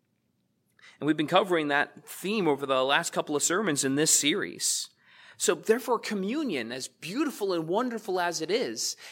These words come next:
isn't this mystical ritual that automatically increases your righteousness and brings you closer to salvation,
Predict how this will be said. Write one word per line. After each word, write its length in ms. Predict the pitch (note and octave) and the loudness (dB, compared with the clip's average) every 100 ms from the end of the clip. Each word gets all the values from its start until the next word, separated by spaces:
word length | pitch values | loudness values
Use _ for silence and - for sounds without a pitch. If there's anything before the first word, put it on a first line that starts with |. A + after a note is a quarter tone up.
| - | -2
isn't 400 | G#3+ A#3 B3+ - | 0 2 0 0
this 460 | G#3+ F#3+ - - - _ _ _ - | 0 2 -2 -4 -6 _ _ _ -12
mystical 1300 | D3+ F3 A3+ B3+ - - A#3+ A#3 A#3 G3+ F#3+ F3 - _ _ _ _ _ _ - | -8 -2 4 4 4 2 -2 2 2 2 0 -6 -14 _ _ _ _ _ _ -4
ritual 680 | D#3+ A#3+ - G#3+ F3 E3+ | 0 2 2 0 2 2
that 200 | E3+ E3+ F3+ | 2 -2 0
automatically 1040 | G#3+ A3 F#3+ E3 F#3 B3 A#3+ G3 G3 F#3 | 4 4 4 -2 -2 0 -2 0 0 0
increases 960 | F#3 - - B2 D3+ A3 G#3 G#3 D#3 D#3+ | -4 -6 -12 -6 0 2 2 2 0 -2
your 160 | D#3 | -2
righteousness 880 | C#3+ D3+ D3+ C#3 C3+ - A2+ - - - - | 2 0 0 -4 -6 -6 -8 -6 -6 -8 -6
and 120 | F#3+ | -4
brings 300 | F#3 A#3 A#3+ | 0 2 2
you 100 | A#3+ | 0
closer 580 | A#3 - F#3+ C#4 - A#3 | -2 -2 0 0 0 0
to 100 | F3 | -2
salvation, 880 | E3+ F3 E3 D3 D#3 D3+ - A2 F#2+ | 0 2 0 0 -2 -2 -6 -8 -14